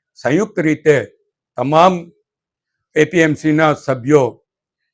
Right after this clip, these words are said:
કામ કરશે એવી અપેક્ષા રાખું છું અને ફરીવાર આ તમામ જીતેલાને દિલથી અભિનંદન આપું છું અને ફક્ત એ પી એમ સી જ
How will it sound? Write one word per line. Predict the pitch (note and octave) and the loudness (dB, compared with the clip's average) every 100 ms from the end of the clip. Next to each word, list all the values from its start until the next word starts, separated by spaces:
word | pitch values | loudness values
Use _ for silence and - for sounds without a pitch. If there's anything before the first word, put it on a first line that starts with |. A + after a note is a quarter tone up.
| _ _ _ _ _ _ | _ _ _ _ _ _
કામ | C3+ C#3+ C#3+ | -2 0 0
કરશે | D3+ D3 F#3 B2+ - _ _ _ - | -2 0 0 0 -4 _ _ _ -6
એવી | C#3 C3+ | -2 -2
અપેક્ષા | - E3 E3 E3 D#3+ | 0 -2 2 2 4
રાખું | D#3+ E3 | 2 -2
છું | D3+ F3+ - _ - | -4 -6 -8 _ -6
અને | D3 | -6
ફરીવાર | - B2 D3+ E3 E3 E3+ - _ - | -4 -2 0 4 4 4 -6 _ -4
આ | C#3 | -2
તમામ | - A#2 D3 F#3 C#3+ | -4 -2 0 -2 -4
જીતેલાને | D3 E3 D#3 D3+ D3+ D3 C3+ - _ _ | -8 0 2 4 2 -2 -6 -12 _ _
દિલથી | A#2+ D3 C#3+ D#3 | -6 -6 0 0
અભિનંદન | - C#3+ C#3+ D3+ D3 | 0 -4 -4 -4 0
આપું | D3 D3+ D#3 | 0 0 -6
છું | E3 F#3 - _ _ - | -4 -6 -6 _ _ -8
અને | C#3+ C3+ G2+ _ _ _ _ _ _ _ _ _ _ | -4 -4 -6 _ _ _ _ _ _ _ _ _ _
ફક્ત | E3 - - F3 F3 E3 _ _ _ _ _ _ _ _ _ _ _ - | -2 -2 0 4 4 2 _ _ _ _ _ _ _ _ _ _ _ -6
એ | C3+ | -6
પી | G#3+ G3 | 0 2
એમ | F3 D#3 | 2 0
સી | - F3+ | 2 2
જ | D3 A#2+ | 2 -10